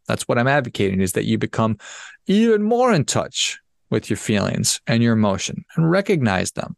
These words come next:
and honor them, or recognize them and don't honor them and say, "Hey, you know what?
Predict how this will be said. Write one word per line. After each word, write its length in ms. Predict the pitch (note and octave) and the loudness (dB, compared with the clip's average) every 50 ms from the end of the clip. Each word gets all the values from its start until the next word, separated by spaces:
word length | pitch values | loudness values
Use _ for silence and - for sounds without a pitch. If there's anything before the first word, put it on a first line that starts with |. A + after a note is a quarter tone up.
| _ - | _ -2
and 120 | C#3+ D3 | -2 0
honor 400 | - D3 E3 F3+ G#3 A#3+ A#3+ E3+ | 0 2 2 2 2 2 2 2
them, 320 | A2+ G2+ F2+ - - A2 - _ - - - - - - _ _ _ - | 0 0 -2 -4 -6 -8 -12 _ -20 -20 -20 -18 -20 -20 _ _ _ 0
or 360 | D3+ D#3+ E3+ D#3+ D3+ E3+ E3 | 2 2 4 4 4 4 2
recognize 560 | C#3+ D#3 E3+ - - E3+ D#3 D3+ D#3 E3 D#3+ | 2 2 0 0 0 0 2 2 2 2 2
them 160 | - F3+ F#3+ | 2 2 2
and 100 | G3 E3+ | 2 2
don't 260 | C#3+ - G3 C4 - - - | 2 0 -2 -2 -4 -8 -4
honor 260 | G#2+ G2 G2 F#2+ F#2 | -2 0 0 0 0
them 140 | F#2 G2 G2 | 0 0 0
and 80 | G#2+ A2 | 0 0
say, 140 | - C#3+ C#3+ | 2 2 2
"Hey, 140 | D3+ F3 | 4 2
you 200 | F#3 D#3+ C#3+ D3 | 2 2 2 2
know 120 | D#3+ F3 E3+ | 2 2 4
what? 260 | D#3+ F#3 G3 G3 - | 4 2 2 0 -4